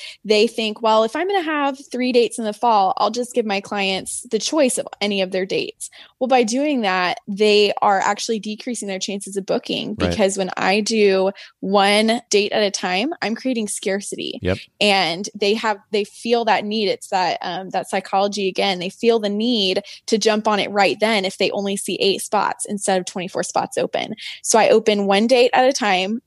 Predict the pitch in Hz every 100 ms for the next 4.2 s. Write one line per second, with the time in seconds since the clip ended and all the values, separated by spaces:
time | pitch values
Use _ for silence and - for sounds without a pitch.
0 | _ 190 180 - - - 190 196 254 214
1 | 185 190 196 - - _ 208 214 202 190
2 | 190 - 330 349 254 220 233 - - -
3 | 220 202 196 202 202 180 180 185 - -
4 | - -